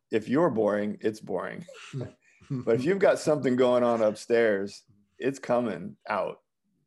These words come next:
And so, you know, buyer beware. It's just, it's all you all the time. And you go in there for sixty minutes and it might feel like sixty years.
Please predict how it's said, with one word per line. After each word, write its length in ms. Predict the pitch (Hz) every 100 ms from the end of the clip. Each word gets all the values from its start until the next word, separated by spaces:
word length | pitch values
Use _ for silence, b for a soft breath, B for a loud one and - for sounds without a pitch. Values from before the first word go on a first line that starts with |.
| -
And 180 | 107
so, 480 | 107 113 104 95 104 _ _ _ _ _ _ - -
you 100 | 110
know, 240 | 92 87
buyer 520 | 104 98 110 117 131
beware. 580 | 117 113 107 110 110 95
It's 180 | 92 -
just, 180 | 104 -
it's 160 | - 107 -
all 280 | 113 123 123
you 460 | 110 107 107 -
all 280 | 104 101 101
the 80 | 98
time. 480 | - 87 85 90 107 _ _ _ _ 101
And 360 | 95 92 95
you 60 | 104
go 220 | 117 123
in 80 | 143
there 180 | 139 131
for 100 | 113
sixty 480 | - 127 - 104
minutes 600 | 101 101 101 90 - - _
and 100 | 101
it 80 | 95
might 220 | 104 107
feel 220 | - 107 95
like 200 | 90 -
sixty 440 | - 107 - 87
years. 640 | 90 90 85 85 101 -